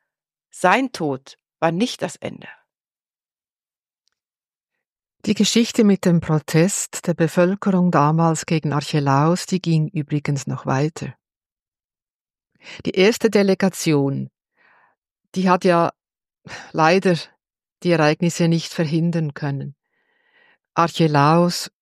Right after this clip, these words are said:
Speaker 2: wurde als König eingesetzt. Aber die, die klugen und mutigen Menschen stellten tatsächlich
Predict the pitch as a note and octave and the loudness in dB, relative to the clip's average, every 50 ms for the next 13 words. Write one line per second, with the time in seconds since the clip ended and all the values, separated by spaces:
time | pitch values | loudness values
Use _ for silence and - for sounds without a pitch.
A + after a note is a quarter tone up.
0 | _ - - D#3 D#3+ E3 E3 E3 E3+ E3 D#3 D3+ D3+ D3 - - - D#3 D3 D3 | _ -8 -2 2 2 2 2 2 0 -2 -2 -2 -4 -8 -8 -6 -4 -2 -2 0
1 | D3+ D3+ C#3 - C#3+ C#3+ C#3+ D3 D3+ - C#3+ - - C#3+ C#3+ - - - _ _ | -2 -4 -4 -4 -2 -2 0 -2 -2 -4 -6 -8 -8 -10 -10 -12 -16 -20 _ _
2 | _ _ _ _ _ _ _ _ _ _ _ _ _ _ _ _ _ _ - - | _ _ _ _ _ _ _ _ _ _ _ _ _ _ _ _ _ _ -20 -20
3 | - - - - - F3 G3 A3 B3 - - G3 B3 C4+ - - _ _ _ _ | -18 -18 -14 -6 0 2 2 2 2 2 2 2 2 0 -2 -8 _ _ _ _
4 | _ _ _ _ _ _ _ _ _ _ _ _ _ _ _ - G3+ G3+ F#3 - | _ _ _ _ _ _ _ _ _ _ _ _ _ _ _ -2 0 0 0 -2
5 | - - F3+ E2+ D2 - - - - G3 G3 G#3+ B3 B3+ - A#3+ G#3 G3 F3 E3+ | -4 -6 -6 -6 -8 -12 -8 -2 2 4 4 4 4 2 2 2 2 2 2 0
6 | - - F#3 F#3 G#3+ A3 - - G#3+ - E3 E3 E3 E3+ F3 G3+ A3+ - - G3 | 0 2 2 4 2 2 0 -2 0 2 2 4 4 4 4 4 2 2 2 0
7 | F#3 E3+ - - F#3 F3+ F3+ - - F3+ F3 - E3 E3 E3+ - - - E3+ F3+ | 0 2 2 2 2 2 2 0 -2 -2 0 2 2 0 0 0 0 0 0 0
8 | F3 - - E3+ D3 - | -2 -6 -8 -8 -8 -8